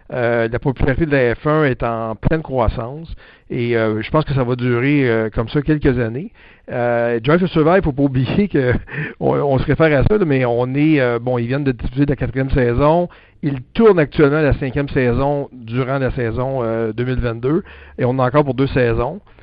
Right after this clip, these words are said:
Et, euh, et je pense que les, les jeunes, euh, parce que moi aussi, regarde mes enfants qui,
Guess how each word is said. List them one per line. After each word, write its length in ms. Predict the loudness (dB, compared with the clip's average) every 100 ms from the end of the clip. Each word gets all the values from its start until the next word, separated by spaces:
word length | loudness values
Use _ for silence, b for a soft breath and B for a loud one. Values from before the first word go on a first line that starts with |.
| b
Et, 280 | -6 -2 0
euh, 300 | 2 2 0
et 120 | -2 0
je 40 |
pense 200 | 2 2
que 80 | 4
les, 180 | 4 2
les 200 | 2 0
jeunes, 340 | 0 -2 -4
euh, 420 | -4 -4 -2 -4
parce 140 | -4 -4
que 100 | 0
moi 140 | 2
aussi, 120 | 2
regarde 180 | 0 0
mes 160 | 0 0
enfants 340 | -2 -2 -4
qui, 400 | -4 -6 -6 -6